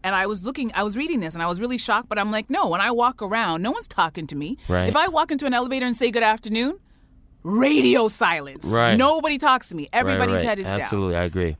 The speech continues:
Speaker 1: So I was thinking, this is crazy, but I'm just wondering, like, do you have friends that you, like, do you, that you notice this type of stuff with? Like, I'm just wondering, I need to talk to the people who are experiencing this.
Speaker 2: You know, I, I think that a lot of times people,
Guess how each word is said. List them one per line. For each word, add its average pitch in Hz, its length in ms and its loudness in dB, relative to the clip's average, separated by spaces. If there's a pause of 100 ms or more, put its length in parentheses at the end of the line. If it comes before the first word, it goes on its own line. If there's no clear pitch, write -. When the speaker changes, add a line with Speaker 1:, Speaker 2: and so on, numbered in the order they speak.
Speaker 1:
So - 180 -4
I 226 160 -2
was 254 140 -6
thinking, 254 300 -6
this 247 180 -4
is 208 80 -8
crazy, 214 300 -2
but 214 100 0
I'm 254 80 2
just 262 160 -4
wondering, 285 300 0
like, 196 220 -2 (200)
do 190 120 0
you 294 140 2
have 285 220 0
friends 247 360 0
that 240 60 -8
you, 214 140 -8 (160)
like, 196 300 -4
do 208 100 -6
you, 190 140 -4
that 170 160 -4
you 180 120 -6
notice 220 480 -2
this 294 140 -6
type 285 200 -4
of 311 80 -4
stuff 311 280 -2
with? 320 220 -8
Like, 254 180 -4
I'm 277 120 -2
just 330 180 -6
wondering, 262 380 -2
I 214 40 -4
need 285 160 -4
to 294 60 -10
talk 285 320 -6
to - 80 -14
the 208 100 -6
people 247 400 -4
who 226 140 0
are 190 80 0
experiencing 214 640 -2
this. 123 340 -10 (140)
Speaker 2:
You 196 120 -4
know, 208 160 0
I, 240 520 -2 (720)
I 165 100 2
think 196 280 -6
that 170 120 0
a 156 60 -4
lot 160 220 -2
of 160 80 -8
times 156 380 -4
people, 139 760 -4